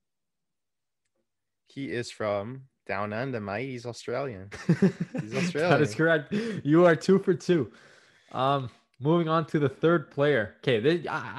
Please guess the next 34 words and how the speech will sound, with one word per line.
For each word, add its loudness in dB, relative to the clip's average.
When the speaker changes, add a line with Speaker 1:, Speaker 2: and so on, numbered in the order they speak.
Speaker 2:
I 0
didn't -4
think -4
you -4
would -4
get, -2
whatever. 0
It's -20
okay. 0
We're, -4
you, -4
you're -8
starting 4
off 4
easy. -2
Um, 2
third 4
player, 2
Christian 0
Fuchs. 2
Where 0
is -2
Christian -2
Speaker 1:
Christian -2
Speaker 2:
Fuchs -2
from? 0
Speaker 1:
Fuchs. -14
He 0
played 4
a 6
huge -2
part 0
in -6
Leicester's, -4